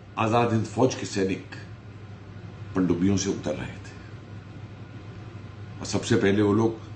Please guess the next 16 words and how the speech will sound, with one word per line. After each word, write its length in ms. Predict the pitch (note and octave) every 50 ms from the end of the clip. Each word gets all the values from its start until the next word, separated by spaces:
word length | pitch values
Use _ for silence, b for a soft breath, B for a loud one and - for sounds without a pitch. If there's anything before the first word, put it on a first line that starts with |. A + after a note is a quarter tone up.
| - - -
पुरी 180 | G2 A2+ C3 C#3+
में 120 | C#3+ C#3 -
शरण 340 | - G#2+ G#2+ G#2+ G2+ G2
लेते 260 | G2 F#2+ F2+ - - -
थे 160 | - C#2 B1+
जाकर 300 | A1+ G#1+ G1+ - - - -
के, 60 | - - - - - - - - - - - - - - - - - - - - - - - - - - - - - - -
पुरी 180 | A2+ C#3+ E3+ F3+
में 120 | E3 C#3+
जाकर 320 | B2+ C3 A#2+ - - A2+ G2+
के 180 | - G2 G2 F2 D2+ - - - - - - - - - - - - - - - - - - - - - - - - - - - - - - - - -
wireless 400 | - F#2 G#2+ A2+ A#2 B2+ B2 - -
station 380 | - A2 G2+ - B2 A#2 A2 F#2+ - - -
establish 420 | F#2 F#2 - - G2+ F#2+ G2 F2+ -
करते 300 | - D#2 C2+ - - B1
थे, 180 | - - -